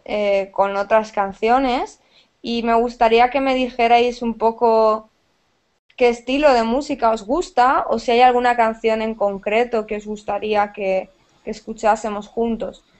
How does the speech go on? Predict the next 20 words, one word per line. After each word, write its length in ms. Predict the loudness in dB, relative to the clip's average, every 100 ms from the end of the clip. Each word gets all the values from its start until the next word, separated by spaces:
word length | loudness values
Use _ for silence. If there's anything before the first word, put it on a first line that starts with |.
| _ -8
Por 120 | -4
ejemplo, 840 | -4 -2 -2 0 4 6 4 2 -8 -4
eh, 120 | 2
antes 340 | 2 2 -2 -4
de 60 |
empezar 360 | -4 2 4 4
la 140 | 4
clase, 580 | 2 4 4 2 -2 -4
Chris, 680 | -4 -4 -2 -2 -4 -6 -20 _ _ _ _ -8
eh, 180 | -4 -2
me 160 | -2
ha, 300 | 0 2 2
me 100 | 2 2
ha 60 |
dejado 380 | 4 4 2 2
un 60 | 0
mensaje 640 | -4 2 4 4 2 -2
diciéndome 580 | -2 -4 -4 -4 -4 -4
una 200 | -4 -4
canción 640 | -2 -4 -2 0 2 0